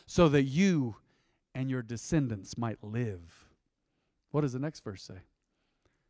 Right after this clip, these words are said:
"You can make this choice by loving the Lord your God,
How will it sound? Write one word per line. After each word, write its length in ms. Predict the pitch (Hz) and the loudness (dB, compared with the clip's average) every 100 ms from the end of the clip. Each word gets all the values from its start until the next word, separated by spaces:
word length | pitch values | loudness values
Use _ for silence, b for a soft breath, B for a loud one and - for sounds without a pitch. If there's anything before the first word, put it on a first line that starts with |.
| _ _ _ | _ _ _
"You 200 | 165 226 | 4 4
can 200 | 185 156 | 4 4
make 220 | 208 220 | 2 2
this 200 | 165 139 | -2 -2
choice 360 | - 151 135 | 0 2 2
by 160 | 135 127 | -2 -2
loving 460 | 123 139 160 170 151 | 2 2 2 0 0
the 80 | |
Lord 320 | 123 131 143 143 | 0 0 0 -4
your 80 | 135 | -6
God, 320 | 123 110 | -6 -6